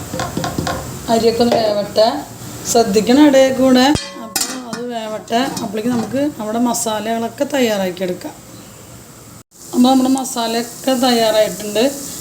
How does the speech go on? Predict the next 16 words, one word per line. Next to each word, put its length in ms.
ഇതേ 200
കള-, 200
അളവിൽ 420
മതി, 320
മൊരിഞ്ഞിട്ടുണ്ട്. 720
ഇനി 140
നമുക്കിത് 260
കോരി 320
മാറ്റിയിട്ട് 540
ഇതിലേക്ക് 440
ചിക്കൻ 420
ഒന്ന് 220
ഷാലോ 340
ഫ്രൈ 140
ചെയ്തെടുക്കാം 520
കേട്ടോ. 180